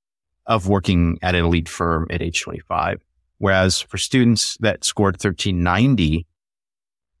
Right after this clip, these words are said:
uh, which is still a high score, uh, but not,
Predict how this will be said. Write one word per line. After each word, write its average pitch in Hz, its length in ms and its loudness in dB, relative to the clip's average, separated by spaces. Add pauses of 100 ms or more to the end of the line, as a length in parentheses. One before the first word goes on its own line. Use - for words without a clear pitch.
(140)
uh, 85 480 4 (380)
which 110 320 -2
is 107 120 -2
still 175 240 2
a 110 60 4
high 101 160 2
score, 95 640 0 (400)
uh, 92 240 2
but 90 260 0
not, 95 260 0